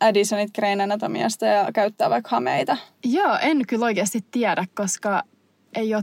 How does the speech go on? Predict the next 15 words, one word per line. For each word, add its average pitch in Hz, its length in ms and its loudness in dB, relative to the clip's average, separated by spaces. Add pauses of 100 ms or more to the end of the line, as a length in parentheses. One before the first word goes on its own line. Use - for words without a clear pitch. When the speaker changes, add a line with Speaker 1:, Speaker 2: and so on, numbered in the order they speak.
Speaker 2:
tullut 202 260 -2
vastaan 202 400 -4
vielä 117 200 -2
tilannetta, 185 640 -4 (360)
että - 340 -8
laittaisin 208 540 -4
ehkä 208 380 -4
hametta 208 540 -4
tolleen, 202 400 -2
mutta 202 340 -2 (560)
kyllä 302 160 0
mä 339 120 2
kerran 285 320 2
olin 269 200 2
ite - 360 -2